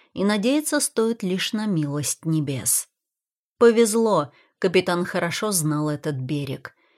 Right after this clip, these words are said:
и исхитрился направить Джонку туда, где отвесные скалы расступались. Ран Мин увидел в бухте спущенные паруса,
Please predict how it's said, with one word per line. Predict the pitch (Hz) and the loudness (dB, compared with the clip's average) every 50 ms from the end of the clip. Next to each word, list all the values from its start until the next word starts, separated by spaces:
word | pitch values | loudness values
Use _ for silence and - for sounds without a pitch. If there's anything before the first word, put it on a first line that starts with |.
| _ _ _ _ | _ _ _ _
и | - 196 220 233 | -2 2 2 2
исхитрился | 226 - - 262 240 233 285 277 302 320 320 311 - - 285 | 2 2 0 -2 -2 0 0 0 2 2 2 0 2 2 2
направить | 262 254 240 240 233 247 254 254 269 262 214 | 4 2 2 2 2 2 2 2 2 0 -2
Джонку | 202 214 233 233 240 226 - 220 | 2 2 2 4 2 2 0 -2
туда, | 214 202 202 190 208 233 247 | 0 0 0 2 2 2 2
где | 233 202 185 208 196 | 0 2 4 4 4
отвесные | 190 190 175 180 196 202 - - 240 240 247 240 | 4 2 -2 -4 -2 -2 -2 -4 -4 -4 -4 -4
скалы | - - - - 151 147 151 156 160 | -6 -8 -6 -6 -6 -6 -4 -6 -6
расступались. | 156 151 135 - - - - 151 - - 156 - 131 - - 147 - - - - - _ _ _ _ _ _ _ _ _ _ _ _ _ _ _ _ | -4 -2 -4 -4 -4 -4 -6 -6 -6 -6 -8 -8 -8 -10 -8 -4 -2 -2 -2 -4 -6 _ _ _ _ _ _ _ _ _ _ _ _ _ _ _ _
Ран | - 202 214 220 220 220 226 226 | -2 4 4 6 6 6 6 6
Мин | 240 262 269 240 | 6 6 6 4
увидел | 214 196 185 226 208 208 202 190 190 | 4 2 0 0 2 2 2 2 2
в | 165 160 | 0 -2
бухте | 160 170 226 254 - - - - 180 | -4 -4 -4 -4 -6 -6 -6 -6 -4
спущенные | 170 - - _ 240 233 - - - 226 208 214 214 214 | -4 -6 -6 _ -8 -6 -6 -6 -4 -4 -4 -4 -4 -6
паруса, | 208 - 226 220 226 220 - - - 214 180 139 - | -6 -6 -6 -6 -4 -4 -4 -4 -2 -4 -4 -6 -6